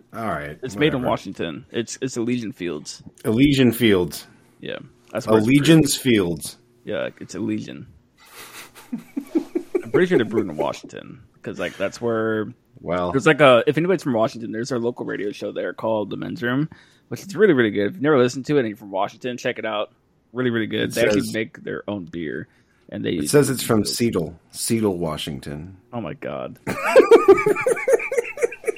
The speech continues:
Speaker 2: Seattle. All right, let's, uh, where, where were we? Um, any big announcements? T T S season ten or X has come to a close, minus the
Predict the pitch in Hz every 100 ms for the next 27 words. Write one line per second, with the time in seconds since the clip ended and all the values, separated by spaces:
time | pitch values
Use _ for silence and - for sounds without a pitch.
0 | - - - - - 92 - - - -
1 | - - - - - - - - _ _
2 | _ 110 107 101 - _ _ _ - 180
3 | - 180 135 104 - - _ - - 202
4 | 135 - 143 104 95 80 87 - 135 139
5 | 135 135 - 160 175 180 135 151 185 190
6 | 175 - 151 165 156 - 156 143 123 127
7 | 139 147 151 117 - 117 135 - - _
8 | _ _ - 123 - 127 127 131 110 -
9 | 110 113 123 113 101 101 - 101 98 80